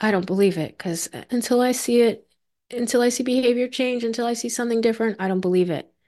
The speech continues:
And you know what you do then? Here's the growing edge. You validate that. You say, Yes, that makes sense. Of course you don't believe it. You really want to believe it, but you've been living with this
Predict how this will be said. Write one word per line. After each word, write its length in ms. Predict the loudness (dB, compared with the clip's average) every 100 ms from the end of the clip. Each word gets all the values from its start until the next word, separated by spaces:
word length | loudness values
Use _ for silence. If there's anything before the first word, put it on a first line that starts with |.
| _ _ _ _ _ -4
And 200 | 0 2
you 60 |
know 100 | 4
what 160 | 2 0
you 60 | 0
do 140 | 2
then? 360 | 4 4 2 -2 _ _ _ -2
Here's 180 | -2
the 120 | -2 0
growing 300 | 0 0 -2
edge. 320 | -6 -10 -20 _ _
You 140 | -4 0
validate 520 | 2 4 4 2 0
that. 260 | -4 -6 _ _ _ _ _ _
You 80 | -8
say, 160 | -4 -2
Yes, 640 | 2 2 2 2 0 -4 _ -4
that 180 | 2 6
makes 380 | 6 6 4 0
sense. 340 | 0 0 -2
Of 220 | -4 -6
course 480 | -6 -2 0 0 0
you 80 | 0
don't 200 | 0 0
believe 280 | 0 0 0
it. 140 | -2
You 160 | -2 0
really 240 | 4 6
want 400 | 6 2 0 -2
to 140 | -2 0
believe 420 | 2 4 4 0
it, 240 | -4 -6 _ -20 -20 -20 _ -2
but 280 | -2 -2 _ -2
you've 400 | 2 2 -2 2
been 440 | 4 6 4 0 -8 _ _ _
living 400 | 0 2 4 4
with 360 | 2 2 -2 -8 _ _ _ _ _ -6
this 220 | -4 -4